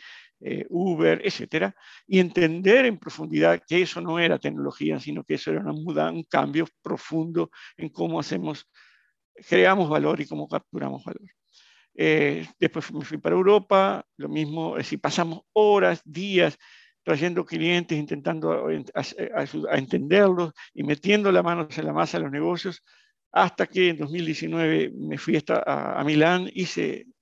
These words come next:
una certificación presencial, me conecté con muchas personas, y cuando vine fundé cinco empresas plataformizadas, con cinco, digamos, composiciones de capital diferente,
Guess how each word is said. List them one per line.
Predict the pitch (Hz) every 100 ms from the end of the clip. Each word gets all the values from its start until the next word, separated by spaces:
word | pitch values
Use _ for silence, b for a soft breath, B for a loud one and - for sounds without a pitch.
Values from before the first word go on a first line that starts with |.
| _
una | 165 180
certificación | 151 147 143 151 147 156 151
presencial, | 147 139 147 135 165 160
me | 156 170
conecté | 170 170 - 202
con | 170 165
muchas | 165 165 -
personas, | 151 - 156 170 - B B B B
y | 185
cuando | 196 190
vine | 185 190 208 190
fundé | 233 285 147 170 b _
cinco | - 156 180 180 -
empresas | 147 160 147 160 139 _ b
plataformizadas, | - - 156 160 156 131 - - -
con | - 185 185
cinco, | - 220 220 214 226 b b _ _
digamos, | 147 147 147 156 160 156 -
composiciones | 185 180 165 151 - 180 190
de | 151
capital | 165 - - 156
diferente, | 143 - 139 127 127 - 135